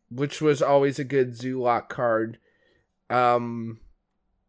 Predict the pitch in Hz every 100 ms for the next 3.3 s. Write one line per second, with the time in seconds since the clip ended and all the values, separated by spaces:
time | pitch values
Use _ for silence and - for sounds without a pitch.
0 | - 165 160 233 233 220 165 170 208 -
1 | 196 175 123 156 - 175 139 113 127 151
2 | 131 120 - - 135 127 131 123 123 123
3 | 117 135 117